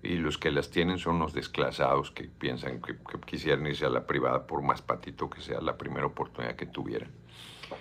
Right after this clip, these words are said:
Entonces, y lo de las familias. Pues claro que hay mujeres jefas de familia,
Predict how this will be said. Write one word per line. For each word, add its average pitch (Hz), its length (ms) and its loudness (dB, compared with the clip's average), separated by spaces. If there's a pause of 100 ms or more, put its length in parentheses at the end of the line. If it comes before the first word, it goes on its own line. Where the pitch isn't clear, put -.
(360)
Entonces, 139 580 4 (840)
y 104 40 4
lo 82 120 6
de 80 80 6
las 76 160 4
familias. 95 920 2 (1200)
Pues - 120 -2
claro 135 400 10
que 110 80 10
hay 104 80 12
mujeres 85 520 4
jefas 71 380 0
de 65 80 -2
familia, 71 680 0